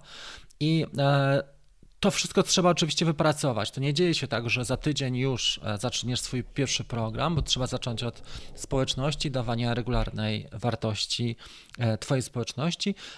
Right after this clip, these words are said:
ale z czasem program edukacyjny może dać ci takiego kopa, że możesz zainwestować w swoją platformę, dzięki temu możesz coś ciekawego zrobić, jakieś przedsięwzięcie, możesz uzupełnić, nie wiem, swój, e, nawet park sprzętowy, cokolwiek, prawda?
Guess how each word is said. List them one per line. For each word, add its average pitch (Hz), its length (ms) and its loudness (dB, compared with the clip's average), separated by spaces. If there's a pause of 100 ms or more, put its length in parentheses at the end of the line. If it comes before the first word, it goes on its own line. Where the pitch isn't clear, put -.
ale 143 160 6
z 147 80 2
czasem 170 280 4
program 147 300 4
edukacyjny 127 540 0
może 117 140 2
dać 113 200 0
ci - 60 -14
takiego 113 320 0
kopa, 107 360 -2
że 104 100 -2
możesz 107 220 -2
zainwestować 117 600 -2
w - 60 -2
swoją 135 260 -2
platformę, 127 540 0
dzięki 117 240 -4
temu 120 380 0 (400)
możesz 113 640 2
coś - 320 2
ciekawego 117 520 -2
zrobić, 135 440 2
jakieś - 200 -4
przedsięwzięcie, 120 840 0
możesz 113 480 4
uzupełnić, 120 680 -2 (380)
nie 127 100 2
wiem, 110 140 0
swój, 113 400 0
e, 110 380 2
nawet 110 260 0
park 131 280 0
sprzętowy, 143 580 2
cokolwiek, 143 640 2
prawda? 117 420 0